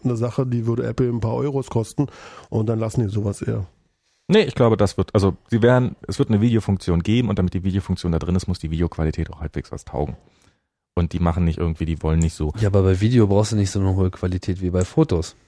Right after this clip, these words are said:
Speaker 3: Bei Fotos brauchst du eine viel höhere Qualität als bei
Speaker 2: Na ja,
Speaker 3: Videos.
Speaker 2: aber ich hab, ich hab ja, ich mache ja regelmäßig mal Quick offen. Also Quick ist dieser Dienst, äh, dieser Internetdienst, wo man ein Live-Video streamen kann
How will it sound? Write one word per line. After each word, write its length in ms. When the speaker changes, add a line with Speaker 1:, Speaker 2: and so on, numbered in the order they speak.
Speaker 3:
Bei 140
Fotos 340
brauchst 300
du 40
eine 80
viel 220
höhere 340
Qualität 500
als 140
bei 60
Speaker 2:
Na 80
ja, 80
Speaker 3:
Videos. 200
Speaker 2:
aber 100
ich 100
hab, 160
ich 100
hab 80
ja, 160
ich 120
mache 160
ja 60
regelmäßig 460
mal 400
Quick 360
offen. 320
Also 140
Quick 200
ist 160
dieser 300
Dienst, 500
äh, 240
dieser 160
Internetdienst, 520
wo 40
man 220
ein 320
Live-Video 640
streamen 400
kann 300